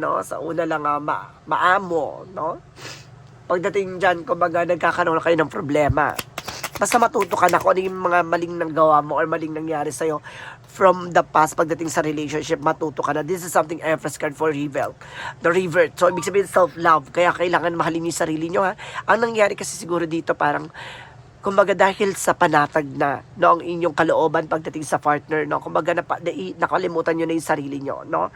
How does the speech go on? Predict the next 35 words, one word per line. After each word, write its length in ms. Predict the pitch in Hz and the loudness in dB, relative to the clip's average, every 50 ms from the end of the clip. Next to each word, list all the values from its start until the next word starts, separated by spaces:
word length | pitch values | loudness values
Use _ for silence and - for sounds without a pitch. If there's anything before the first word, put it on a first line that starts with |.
| - - - - | -12 -18 -18 -14
Kumbaga, 340 | - 180 180 185 180 190 180 | -8 -2 0 2 4 4 4
naging 240 | 175 160 165 180 160 | 2 2 0 -2 0
panatag 460 | - 170 165 160 151 135 - 156 147 | 2 2 2 2 2 0 -2 -4 -6
na 180 | 147 147 143 | -4 -6 -4
kayo, 300 | - - 202 190 190 190 185 | -4 -4 -2 2 4 4 4
naging 300 | 170 170 151 143 147 143 | 2 2 -2 -4 -6 -6
kampante 480 | 160 147 135 135 147 147 139 - 151 | -6 -4 -2 -2 -2 -2 -2 -4 -6
na 80 | 143 143 | -6 -6
kayo, 260 | - - 185 180 165 | -4 -4 -2 0 0
na, 220 | 160 151 143 143 - - - - - - - - - | -2 -2 -4 -8 -10 -12 -18 -18 -18 -18 -18 -6 -2
na 80 | 170 | 0
may 160 | 170 170 165 107 | 2 2 2 0
anak 220 | 151 147 139 - | 0 -2 -4 -4
na 160 | - 143 127 | -4 -2 0
kayo, 160 | 165 - - 180 | 2 4 6 6
or 80 | 175 165 | 6 4
may 80 | 170 | 2
pamilya 380 | 139 - 151 151 151 143 143 147 | 0 -2 -2 -2 -2 -4 -4 -4
na 100 | 143 135 | -4 -4
kayo, 300 | - 165 180 180 160 160 | -2 0 2 4 4 4
na 160 | 156 147 - | 4 2 2
okay 240 | 160 160 - 151 151 | 2 2 0 -2 -4
kayo 320 | 131 175 185 196 185 170 | -2 -2 -2 0 0 -2
pagdating 340 | 160 170 147 151 139 - 147 | -2 -4 -6 -6 -8 -10 -8
sa 140 | - 151 139 | -8 -4 -2
finances 400 | 156 160 156 185 180 - 165 147 | -2 0 0 0 -2 -2 -4 -4
and 160 | 156 156 156 | -4 -2 -2
love. 160 | 160 147 147 - - - - - - - | -2 -4 -6 -10 -16 -18 -20 -10 -6 -2
Kumbaga, 320 | 196 214 233 196 226 214 | 0 2 2 4 4 2
napabayaan 480 | 214 202 196 180 185 185 180 170 175 175 | 2 2 2 4 4 4 4 4 2 2
nyo 80 | 185 185 185 | 0 -2 -2
yung 80 | - | -2
sarili 320 | - 175 156 156 160 160 160 | -2 -2 -2 -2 -2 -2 -2
nyo 160 | 160 165 160 | -2 0 0
mahalin, 560 | 160 147 135 139 147 151 160 160 165 165 - | 0 0 -2 -2 0 0 0 0 0 -2 -6